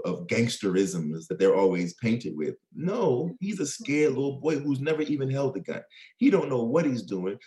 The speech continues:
but he feels the pressure, not just the pressure of his family or the pressure of his community, but the political pressures around him. What does it mean when you have lack of, of, of resource? What does it mean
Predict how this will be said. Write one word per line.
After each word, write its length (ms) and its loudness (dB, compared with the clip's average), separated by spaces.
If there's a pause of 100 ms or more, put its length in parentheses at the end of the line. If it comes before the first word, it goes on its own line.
(100)
but 100 0
he 80 -10 (140)
feels 180 0
the 220 -6
pressure, 540 -4 (280)
not 160 -2
just 140 -6
the 60 0
pressure 380 0
of 80 4
his 180 -10
family 340 2
or 80 0
the 80 -6
pressure 320 -2
of 60 -2
his 160 -4
community, 520 0 (220)
but 120 2
the 60 -6
political 460 0
pressures 340 -2
around 380 -4
him. 100 -6
What 120 0
does 180 -4
it 80 0
mean 380 0
when 100 0
you 120 -4
have 300 -2 (300)
lack 300 -2
of, 200 2 (140)
of, 220 -4
of 240 -4
resource? 640 -2
What 100 0
does 140 -4
it 100 -2
mean 400 -2